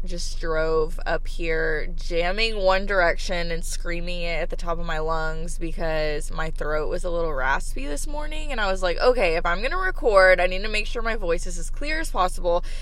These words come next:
So I did my vocal warm-up screaming One Direction <laughs> songs. Um, and yeah,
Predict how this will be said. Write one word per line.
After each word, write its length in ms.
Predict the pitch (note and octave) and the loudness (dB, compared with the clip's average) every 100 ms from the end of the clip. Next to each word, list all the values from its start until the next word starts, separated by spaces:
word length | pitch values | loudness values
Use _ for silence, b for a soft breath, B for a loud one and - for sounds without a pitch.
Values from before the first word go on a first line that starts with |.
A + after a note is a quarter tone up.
| B | B
So 260 | - G#3+ F#3 | 0 4 4
I 160 | C#3+ F3+ | 4 2
did 160 | G3 | 0
my 180 | G#3 G3 | 2 0
vocal 460 | G#3+ G3+ G3+ G#3+ F3+ | 4 6 6 4 4
warm-up 400 | F3+ F3+ F3 - | 4 2 0 0
screaming 600 | - - F#3 G3+ B3 C4 | -2 -2 0 0 0 2
One 200 | A3+ B3 | 2 4
Direction 600 | A#3+ - - - G#3 G#3 | 4 2 2 0 0 -2
<laughs> 0 | |
songs. 640 | F#3+ F3 E3+ G3+ C4+ - - | -2 -2 -2 -2 -4 -4 0
Um, 680 | F#3+ F#3+ F#3 F3+ F3 F3+ A3+ - B B B | 2 4 4 2 0 -2 -2 -2 B B B
and 100 | - | -2
yeah, 300 | C5+ F#3+ | 2 2